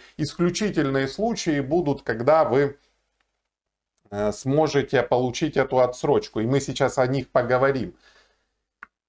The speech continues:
Одиннадцатый абзац. Вот тот самый одиннадцатый абзац, о котором, э, мы ломали копья с Т Ц К,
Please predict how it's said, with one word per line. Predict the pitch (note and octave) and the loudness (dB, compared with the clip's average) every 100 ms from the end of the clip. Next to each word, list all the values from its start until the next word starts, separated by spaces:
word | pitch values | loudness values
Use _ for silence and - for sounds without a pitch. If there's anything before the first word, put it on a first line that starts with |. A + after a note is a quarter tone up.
| - | 2
Одиннадцатый | F3+ F3+ C#4 C4+ C4 A#3+ G#3+ G#3+ | 2 4 4 4 4 2 4 6
абзац. | G#3 G3 C#3+ E3 C3 F#2+ - - _ | 6 2 2 4 4 0 -8 -16 _
Вот | A2+ D#3+ - | 0 0 0
тот | - C#4 B3+ | 2 4 2
самый | - A3 G3+ E3 A#2+ | 2 4 6 4 2
одиннадцатый | A#2 C#3 C#3+ G3+ A#3 G#3+ G#3 G3 G3 F3+ | 2 0 0 0 2 2 2 2 4 4
абзац, | E3+ D#3+ C#3 E3 A#2+ - - C#3 | 2 0 2 4 4 0 -8 -4
о | - B2+ | 2 2
котором, | E3+ D#3 - G#3+ G#3+ G3 F#3+ F#3 F3 E3 | 4 2 4 4 6 6 6 4 2 2
э, | D#3 D#3 | 4 4
мы | C#3+ F3 F#3 F#3 | 4 4 4 2
ломали | A2+ C3+ D#3+ F#3 G3 F#3+ F#3 | 2 4 4 6 4 4 2
копья | F#3 G#3+ A3 G#3+ F3 E3 | 2 4 4 2 0 0
с | - | 0
Т | - D#3 | -2 -2
Ц | - E3+ | 0 -2
К, | - A#3 B3 A#3 | 2 4 4 2